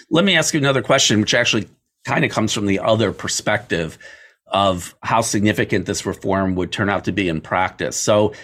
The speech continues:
you know, if we continue to have the higher offices, the presidency and the Senate, uh, be completely dominated by Republicans and Democrats, because we're gonna have a first past the post system for those, and we're gonna have,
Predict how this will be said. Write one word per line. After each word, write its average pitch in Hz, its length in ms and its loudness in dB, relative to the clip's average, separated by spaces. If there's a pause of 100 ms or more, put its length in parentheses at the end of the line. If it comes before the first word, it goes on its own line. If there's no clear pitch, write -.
(380)
you 131 80 2
know, 110 160 2
if 175 180 4
we 180 80 4
continue 127 440 0
to 113 100 2
have 101 380 0
the 95 80 0
higher 110 380 2
offices, 90 840 -2
the - 80 -10
presidency 98 600 -2
and 87 120 -2
the 85 40 -6
Senate, 85 540 -2 (540)
uh, 92 140 2
be 98 180 0
completely 107 500 -2
dominated 92 520 0
by 90 100 0
Republicans 92 600 -2
and 82 140 -4
Democrats, 85 800 -2
because - 360 -6
we're 90 120 -4
gonna 92 120 -2
have 90 200 0
a 87 40 -10
first 104 300 -2
past 87 300 -2
the - 60 -12
post - 260 -4
system 131 420 -2
for 104 120 -8
those, 92 380 2
and 85 80 -6
we're 85 120 -4
gonna 87 180 -4
have, 85 420 -2